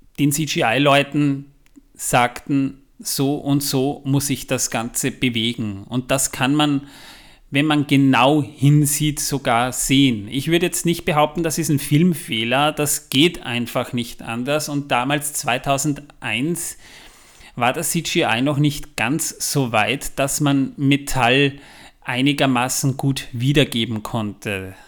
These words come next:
Das hat sich zwar später auch geändert und ja, manche werden jetzt sagen, ja, aber in Terminator zwei sah das Ganze doch auch ziemlich gut aus.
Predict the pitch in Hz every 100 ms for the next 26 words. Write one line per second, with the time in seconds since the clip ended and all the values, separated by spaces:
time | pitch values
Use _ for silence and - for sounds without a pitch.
0 | - 120 127 123 143 - 131 - 127 135
1 | 107 113 - 123 117 143 156 135 131 -
2 | 117 113 135 123 135 - 131 120 131 123
3 | - - 123 123 127 113 131 143 143 123
4 | 139 139 131 139 143 - - 110 131 -
5 | 131 131 127 - 120 - 135 135 110 135
6 | - - 156 139 135 - - 135 147 139
7 | 147